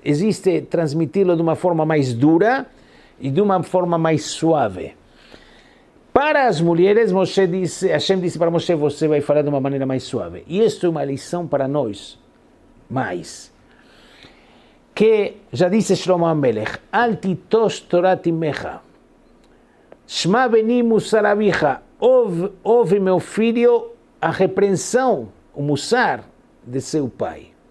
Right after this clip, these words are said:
E não abandone a Torá da sua mãe.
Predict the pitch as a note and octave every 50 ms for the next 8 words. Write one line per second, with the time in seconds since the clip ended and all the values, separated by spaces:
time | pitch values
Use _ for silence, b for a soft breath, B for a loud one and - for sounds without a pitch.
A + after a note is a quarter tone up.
0 | _ b b b b b b b b b b b b b b b b - F3+ G3+
1 | B3 D4 D4+ C4+ B3 A#3 A3+ A3 A#3 C4 C4 B3+ B3 A#3+ A#3 A3 G#3+ G3+ G#3 -
2 | A3 G#3+ G#3+ A#3 B3+ B3 G#3+ A3 G3 - - F#3+ F#3 F3 E3 D#3+ C#3+ A#2+ G#2 C#2
3 | - -